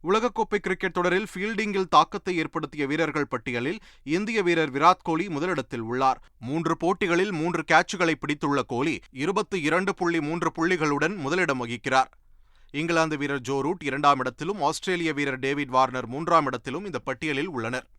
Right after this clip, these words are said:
உலகக்கோப்பை கிரிக்கெட் தொடரின் புள்ளி பட்டியலில் எட்டு புள்ளிகளுடன் நியூசிலாந்து மீண்டும் முதலிடத்திற்கு முன்னேறியுள்ளது. ஆறு புள்ளிகளுடன் இந்தியா இரண்டாம் இடத்தில் உள்ளது.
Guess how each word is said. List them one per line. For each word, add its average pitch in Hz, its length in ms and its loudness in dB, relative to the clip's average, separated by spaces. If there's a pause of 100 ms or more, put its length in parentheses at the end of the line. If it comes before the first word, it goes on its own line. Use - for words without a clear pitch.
(1120)
உலகக்கோப்பை 233 560 0
கிரிக்கெட் 185 360 -4
தொடரின் 180 340 0
புள்ளி 185 280 -2
பட்டியலில் 165 560 -2
எட்டு 160 340 -4
புள்ளிகளுடன் 170 520 0
நியூசிலாந்து 170 640 -2
மீண்டும் 180 420 -4
முதலிடத்திற்கு 165 640 -2
முன்னேறியுள்ளது. 117 640 -6 (360)
ஆறு 196 420 6
புள்ளிகளுடன் 165 540 0
இந்தியா 151 380 2
இரண்டாம் 160 440 2
இடத்தில் 127 300 -6
உள்ளது. 110 380 -8